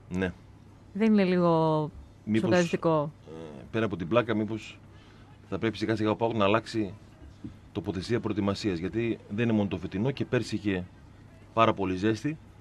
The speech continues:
Speaker 1: και δεν έχει να κάνει, δεν έχει καμία σχέση το κλίμα με το κλίμα το δύο χιλιάδες δώδεκα, το δεκατρία, το δεκατέσσερα, όπου κυριολεκτικά ανά μισή ώρα άνοιγαν οι ουρανοί για δέκα περίπου λεπτά, ξανά ήλιο, ξανά βροχή, ξανά ήλιο, τώρα μόνο ήλιο.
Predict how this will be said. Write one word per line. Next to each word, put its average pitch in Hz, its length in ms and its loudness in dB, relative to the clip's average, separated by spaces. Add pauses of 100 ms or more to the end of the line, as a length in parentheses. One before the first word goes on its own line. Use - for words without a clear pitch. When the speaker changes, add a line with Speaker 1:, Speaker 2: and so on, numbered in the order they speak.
(1000)
Speaker 1:
και 113 100 -2
δεν 123 140 2
έχει 120 140 2
να 117 100 2
κάνει, 123 240 0 (220)
δεν 120 160 0
έχει 123 100 -2
καμία 123 280 2
σχέση 127 260 -4
το 113 100 0
κλίμα 131 380 0
με 120 100 -2
το 104 100 0
κλίμα 120 500 -2 (600)
το 113 80 -4
δύο 117 120 0
χιλιάδες 110 300 2
δώδεκα, 107 300 0
το 98 80 0
δεκατρία, 95 440 0
το 101 80 0
δεκατέσσερα, 113 540 -2
όπου 113 280 -4 (1000)
κυριολεκτικά 110 600 4
ανά 120 140 6
μισή 110 280 2
ώρα 131 400 0 (100)
άνοιγαν 117 380 4
οι 107 40 4
ουρανοί 110 480 2 (140)
για 101 160 -2
δέκα 113 180 0
περίπου 104 300 -2
λεπτά, 143 360 -4 (800)
ξανά 113 360 4
ήλιο, 135 220 4
ξανά 117 280 2
βροχή, 107 300 0
ξανά 120 300 0
ήλιο, 143 280 4
τώρα 143 240 2
μόνο 135 220 2
ήλιο. 101 280 2